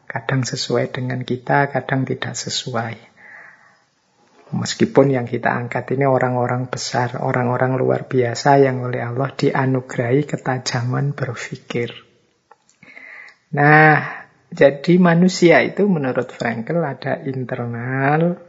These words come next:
internal berarti sisi dalam dirinya, ada eksternal. Eksternal itu kondisi di luar diri, dan ada transendental. Transendental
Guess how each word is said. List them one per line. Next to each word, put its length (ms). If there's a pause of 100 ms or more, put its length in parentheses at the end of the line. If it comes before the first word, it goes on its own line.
(300)
internal 640
berarti 400
sisi 400
dalam 640
dirinya, 560 (400)
ada 400
eksternal. 1040
Eksternal 800
itu 500 (400)
kondisi 640
di 160
luar 340
diri, 540
dan 240
ada 400
transendental. 1400
Transendental 960